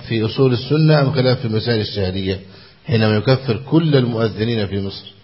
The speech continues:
وحينما لا يصلي الجمعة أبدا إلى أن يموت، يزعم أن مصر دار كفر وأنها كمكة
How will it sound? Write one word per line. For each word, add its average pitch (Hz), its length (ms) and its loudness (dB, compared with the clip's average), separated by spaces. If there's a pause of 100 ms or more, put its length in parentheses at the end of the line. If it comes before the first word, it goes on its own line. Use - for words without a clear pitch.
(760)
وحينما 151 480 4
لا 135 100 6
يصلي 135 400 4
الجمعة 120 560 0
أبدا 120 320 0
إلى 113 340 -2
أن 113 80 -2
يموت، 110 320 -2 (760)
يزعم 117 420 0
أن 110 320 0
مصر 123 400 0 (460)
دار 113 260 4
كفر 123 520 0 (440)
وأنها 120 520 2
كمكة 127 600 0